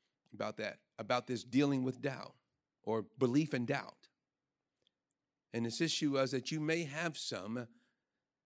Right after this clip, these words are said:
and I like what he said about doubting Thomas. No, he wasn't doubting Thomas. He was just Thomas.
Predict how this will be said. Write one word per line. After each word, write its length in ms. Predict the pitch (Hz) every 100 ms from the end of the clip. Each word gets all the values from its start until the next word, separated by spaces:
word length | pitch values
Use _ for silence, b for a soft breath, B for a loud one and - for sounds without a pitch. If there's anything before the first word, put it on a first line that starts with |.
| _
and 320 | 131 127 123 - _ _ _ _
I 100 | -
like 260 | 139 156 156
what 100 | 151
he 80 | 143
said 180 | - 156
about 280 | 139 120
doubting 420 | 110 139 139 131 123
Thomas. 520 | - 156 135 127 -
No, 120 | 143
he 80 | 156
wasn't 300 | 180 131 98
doubting 400 | 107 160 139 120
Thomas. 360 | 123 110 131
He 100 | 139
was 180 | 139 139
just 260 | 117 127 -
Thomas. 580 | 185 160 131 120 -